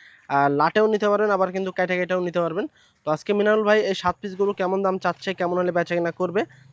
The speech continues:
তা আপনাদের মাঝে একটু তুলে ধরবো। তবে গরুগুলো যদি নিতে চান, সরাসরি মিনারুল ভাইয়ের সাথে যোগাযোগ করবেন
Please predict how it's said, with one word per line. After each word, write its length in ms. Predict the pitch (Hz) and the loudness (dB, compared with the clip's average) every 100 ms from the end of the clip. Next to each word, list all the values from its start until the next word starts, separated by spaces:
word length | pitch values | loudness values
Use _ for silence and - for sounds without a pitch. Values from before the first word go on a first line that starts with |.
| - | -10
তা 60 | - | -2
আপনাদের 240 | 156 170 170 | 0 0 0
মাঝে 160 | 175 170 | 0 -2
একটু 140 | - | -6
তুলে 180 | 185 190 | -6 -4
ধরবো। 220 | 180 185 330 _ - _ | -4 -2 -4 _ -20 _
তবে 180 | - 175 214 | -4 0 2
গরুগুলো 360 | 196 202 208 208 | 2 2 2 0
যদি 180 | 196 214 | -2 -2
নিতে 200 | 202 196 | -4 -2
চান, 160 | 233 311 | -4 -4
সরাসরি 420 | - 202 185 196 | -2 -2 0 -4
মিনারুল 300 | 190 190 180 | -2 -2 -2
ভাইয়ের 180 | 180 180 | -4 -4
সাথে 140 | 175 | -6
যোগাযোগ 300 | 170 175 165 | -2 0 -2
করবেন 240 | - 175 | -6 -6